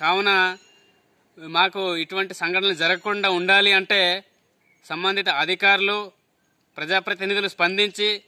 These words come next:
ఈ రహదారికి రెండు వైపులా డ్రైనేజ్ వ్యవస్థ, అదేవిధంగా రక్షణ గోడ కల్పించి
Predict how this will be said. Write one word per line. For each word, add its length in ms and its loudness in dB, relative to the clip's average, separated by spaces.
ఈ 180 -4
రహదారికి 1080 2
రెండు 220 0
వైపులా 460 2
డ్రైనేజ్ 480 2
వ్యవస్థ, 380 0
అదేవిధంగా 920 2
రక్షణ 440 -2
గోడ 160 4
కల్పించి 680 -2